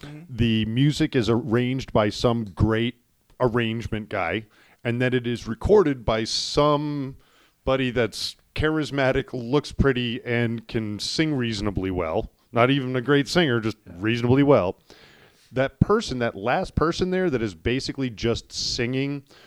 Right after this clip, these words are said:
Speaker 2: what everybody else has actually
Speaker 3: Yeah.
Speaker 2: created, they are called a recording artist. Is that artistry? Them just singing?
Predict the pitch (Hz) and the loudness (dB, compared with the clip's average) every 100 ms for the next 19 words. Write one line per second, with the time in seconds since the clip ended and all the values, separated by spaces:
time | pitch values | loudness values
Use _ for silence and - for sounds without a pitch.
0 | _ - 113 120 123 127 143 123 110 123 | _ -6 -4 -2 2 4 6 4 4 2
1 | - 110 110 - 117 - - 117 104 107 | 0 0 0 0 -4 -6 -8 -6 -2 0
2 | 135 160 - - - 101 156 185 - 135 | 0 -2 -6 -20 -6 2 4 4 2 -2
3 | 113 98 82 90 - 170 175 156 - - | -2 -2 -4 -4 2 4 4 0 -4 0
4 | 117 85 - - - _ _ - _ - | 0 0 -10 -14 -16 _ _ -20 _ -20
5 | - - 147 190 147 143 135 - 123 120 | -16 0 0 2 4 6 6 0 0 0
6 | 98 - - 87 - - _ - _ _ | 0 -4 -6 -12 -14 -20 _ -20 _ _
7 | - 110 123 143 120 123 - - - 160 | -4 2 2 0 0 0 0 -8 -4 -2
8 | 127 98 | -2 -6